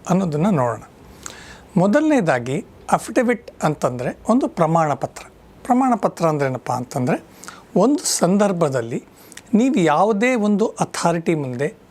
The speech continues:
ಕೋರ್ಟಿನ ಮುಂದೆ ಒಂದು ಮಾಹಿತಿಯನ್ನ ಡಿಕ್ಲೇರ್ ಮಾಡ್ಬೇಕು ಅಂತಂದ್ರೆ, ನೀವು ಸಲ್ಲಿಸುವ ಪತ್ರಕ್ಕೆ ಪ್ರಮಾಣ ಪತ್ರ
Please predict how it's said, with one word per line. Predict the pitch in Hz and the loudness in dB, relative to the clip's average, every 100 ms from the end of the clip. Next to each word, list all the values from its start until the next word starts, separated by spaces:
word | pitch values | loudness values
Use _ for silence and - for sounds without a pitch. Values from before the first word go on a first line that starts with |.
| - - | -20 -12
ಕೋರ್ಟಿನ | - 190 214 220 180 | 0 2 2 0 -2
ಮುಂದೆ | 135 120 127 190 - - - - | -2 -4 -6 -6 -12 -20 -20 0
ಒಂದು | 208 277 262 | 2 2 2
ಮಾಹಿತಿಯನ್ನ | 160 156 220 277 285 311 294 269 180 | 2 2 2 2 2 0 2 2 2
ಡಿಕ್ಲೇರ್ | 160 170 214 226 | -2 0 0 0
ಮಾಡ್ಬೇಕು | 185 160 139 147 - 139 | 0 -2 -2 -6 -6 -10
ಅಂತಂದ್ರೆ, | - 123 120 180 - - - - - - | -6 -6 -4 -6 -8 -20 -20 -20 -18 -4
ನೀವು | 156 160 220 269 262 | 0 2 2 2 0
ಸಲ್ಲಿಸುವ | - 185 185 190 214 190 | 0 0 0 0 0 0
ಪತ್ರಕ್ಕೆ | 185 - - - 170 - 285 | -2 -6 -6 -2 -4 -2 -6
ಪ್ರಮಾಣ | - - 147 143 147 139 | -6 -4 -2 0 0 0
ಪತ್ರ | 135 - - | -4 -8 -4